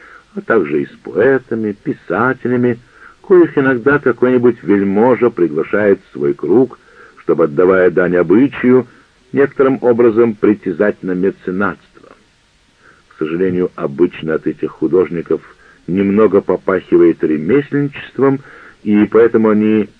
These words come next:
или смиренны до низкопоклонства, или развязны до понебратства. Примечание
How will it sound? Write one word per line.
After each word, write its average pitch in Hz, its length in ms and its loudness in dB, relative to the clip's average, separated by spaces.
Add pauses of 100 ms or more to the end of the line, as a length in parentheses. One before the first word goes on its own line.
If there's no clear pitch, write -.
(100)
или 113 300 0
смиренны 104 680 2
до 90 140 0
низкопоклонства, 131 1200 0 (380)
или 104 220 0
развязны 107 1120 0 (140)
до 117 220 -4
понебратства. - 960 -10 (2250)
Примечание 95 720 -8